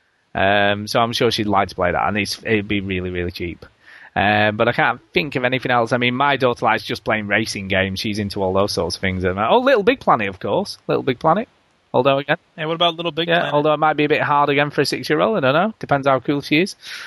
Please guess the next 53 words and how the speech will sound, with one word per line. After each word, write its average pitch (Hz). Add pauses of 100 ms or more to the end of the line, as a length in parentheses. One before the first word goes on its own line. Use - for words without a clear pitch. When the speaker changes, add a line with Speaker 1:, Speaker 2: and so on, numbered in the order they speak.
(440)
Speaker 1:
Uh, 139
not 120
how 104
cool 135
she 110
is, 101
I 98
guess. 113
That's 107
maybe 120
not 101
the 104
right 104 (300)
word. 196
Speaker 2:
<laughs> -
How 180
cool. 165
Speaker 1:
Not 185
how -
cool 202
she 190
is, 143
Speaker 2:
No, -
Speaker 1:
but 175
Speaker 2:
that's 135
Speaker 1:
how, 185
Speaker 2:
nothing 151
to 185
do 185
with 156
it. 151
Speaker 1:
how 170
Speaker 2:
If 208
your 220
kid -
isn't 226
an 160
Speaker 1:
<laughs> -
Speaker 2:
idiot. 220 (100)
Speaker 1:
how 190
good, 233
how 220
good 208
at 156
gaming 165
she 127
is, 110
is 110
what 110
I 107
meant 104
to 104
say. 92